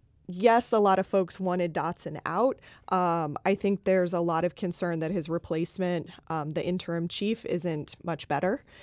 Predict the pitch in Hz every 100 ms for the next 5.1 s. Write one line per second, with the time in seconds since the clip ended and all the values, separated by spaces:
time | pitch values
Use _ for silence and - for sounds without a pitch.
0 | - _ - 180 175 165 160 160 - -
1 | 165 160 151 - 185 170 185 175 - 165
2 | 160 165 - 180 170 170 165 151 - 180
3 | 165 - - - - 160 160 - 147 -
4 | 190 180 165 170 - 160 160 - 156 135
5 | 143